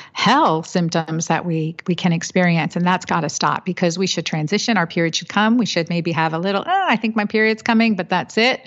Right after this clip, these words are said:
And not this, like, you know, week, two weeks. And, and it's so prevalent right now. We have to fix that. And we can do it through nutrition and lifestyle and really understanding what works for our body. And the same with the perimenopause and postmenopause time period.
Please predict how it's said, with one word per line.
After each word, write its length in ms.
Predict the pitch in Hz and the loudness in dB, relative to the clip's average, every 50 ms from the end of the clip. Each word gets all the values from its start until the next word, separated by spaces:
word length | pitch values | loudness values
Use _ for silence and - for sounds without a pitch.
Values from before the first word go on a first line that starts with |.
| - - - - - - - - - - _ - | -16 -16 -14 -14 -14 -14 -14 -14 -16 -10 _ 0
And 220 | 208 185 180 180 | 2 2 2 2
not 280 | 196 196 196 202 - - | 2 2 2 2 0 0
this, 240 | 202 180 - - | -2 -2 -2 -2
like, 400 | - 180 170 165 165 - - _ - - | -4 -2 -2 -2 -4 -6 -10 _ -6 -2
you 80 | 190 | -2
know, 100 | 175 175 | 0 0
week, 480 | 170 165 180 196 190 180 170 180 - - | -2 0 2 2 2 2 0 -2 -6 -8
two 240 | - - 214 196 185 | -4 -2 0 0 0
weeks. 420 | 185 185 175 165 165 - - - | 0 0 0 0 -2 -4 -6 -4
And, 240 | - 180 180 185 - | 0 0 0 0 2
and 360 | 190 175 175 170 170 - - _ - | 2 2 2 2 0 -2 -6 _ 0
it's 220 | - 180 165 - | 0 0 0 0
so 420 | - - - - 208 202 196 196 196 | -6 -8 -2 0 2 4 4 4 2
prevalent 520 | 196 - - 180 175 175 170 165 165 156 | 0 0 0 0 0 0 -2 -4 -4 -6
right 200 | 165 165 160 - | -6 -6 -6 -4
now. 340 | - 170 170 165 160 - - - - - - - - - - | -2 -2 -2 0 -2 -2 -4 -6 -12 -12 -12 -12 -14 -8 -2
We 120 | - 214 208 | 0 2 2
have 220 | 165 208 202 - | 2 2 0 0
to 100 | - 196 | -2 -4
fix 300 | 175 - 185 180 - - | -4 -4 -4 -6 -6 -4
that. 180 | - 180 170 170 | -4 -2 0 0
And 100 | 175 180 | 0 0
we 80 | 185 | 0
can 220 | 180 - - 214 208 | 0 0 0 2 2
do 220 | 202 220 214 208 | 4 4 4 4
it 140 | 208 - - | 2 0 -2
through 180 | - - 180 175 | -2 -2 0 0
nutrition 500 | 170 165 170 - - 190 180 - 226 208 | 0 -2 -2 -2 0 0 0 2 2 2
and 160 | 202 202 202 | 2 2 2
lifestyle 560 | 180 165 156 - - - 165 160 165 165 - - | 2 0 -2 -2 -4 -2 -2 -2 -2 -2 -2 0
and 300 | - 185 180 175 165 175 | 2 2 4 2 2 2
really 300 | 196 202 202 196 208 196 | 4 4 4 4 4 2
understanding 540 | 185 170 175 165 - - 185 175 170 170 170 | 2 0 0 -2 -4 -2 -2 0 0 0 -2
what 160 | 165 - - | -2 -2 -2
works 200 | 180 165 165 - | -2 -4 -4 -4
for 140 | - - 175 | -2 0 0
our 80 | 170 | 2
body. 320 | 170 196 196 196 190 185 185 | 2 2 2 2 2 2 0
And 80 | 175 | -2
the 60 | 175 | -4
same 340 | - - - 226 233 247 247 | -4 -4 0 2 2 4 4
with 140 | 240 208 175 | 2 2 0
the 80 | 185 170 | -2 -4
perimenopause 680 | - - 185 180 175 175 170 170 165 - 175 165 160 | -4 -2 -2 0 0 0 0 0 -2 0 0 0 0
and 140 | 175 165 165 | 0 -2 -2
postmenopause 760 | - - 175 170 165 - 175 170 165 165 - 160 156 156 - | -2 0 -2 0 0 0 0 0 0 0 0 0 0 -2 -2
time 220 | - - 190 180 180 | -2 0 0 0 0
period. 380 | - - 160 156 147 147 - | 0 0 0 0 0 -2 -4